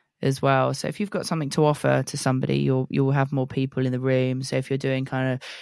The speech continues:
uh, uh, whether it be spiritual readings, so doing pranks on other TikTokers, or, you know, any kind of comedy or stuff like that, it's entertainment versus kind of advice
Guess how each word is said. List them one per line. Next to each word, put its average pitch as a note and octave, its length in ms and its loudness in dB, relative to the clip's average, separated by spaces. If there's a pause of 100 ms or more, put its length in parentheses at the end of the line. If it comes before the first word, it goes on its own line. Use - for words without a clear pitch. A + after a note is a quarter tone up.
(280)
uh, B2 540 0
uh, C3 160 -4
whether D3 200 0
it - 80 -2
be C3+ 120 -2
spiritual C#3+ 500 -2
readings, C3 640 2
so C3 100 -2
doing C3+ 280 0
pranks C#3 500 0
on C3 100 -2
other B2+ 320 0 (240)
TikTokers, C3+ 1040 -2
or, C3 220 -2 (320)
you C#3+ 80 0
know, B2+ 240 0
any C3+ 160 -2
kind C3+ 220 -2
of C3 80 -6
comedy C3+ 680 0
or B2+ 140 0 (260)
stuff - 360 0
like D3+ 180 6
that, C#3+ 480 8 (220)
it's A3 120 -2
entertainment F3 920 0
versus C#3+ 640 4
kind C#3+ 240 0
of C#3 80 0
advice C#3+ 800 4